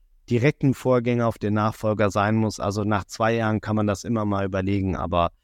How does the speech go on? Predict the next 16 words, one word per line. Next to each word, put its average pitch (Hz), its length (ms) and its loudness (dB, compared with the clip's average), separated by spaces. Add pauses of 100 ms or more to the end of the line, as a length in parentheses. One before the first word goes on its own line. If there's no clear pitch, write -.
(300)
würde 143 200 4
ich 113 80 -6
jetzt 120 180 2
an 98 140 2
der 95 160 0
Stelle 90 500 0
noch 92 400 -4
nicht 98 300 -10
machen. 85 260 -12 (1300)
Ähm, 180 800 2 (480)
tü, - 140 0
tü, 113 160 0
tü, 90 280 0 (200)
so. 90 760 -4 (720)
Ähm, 98 560 0 (2750)
okay. 82 640 0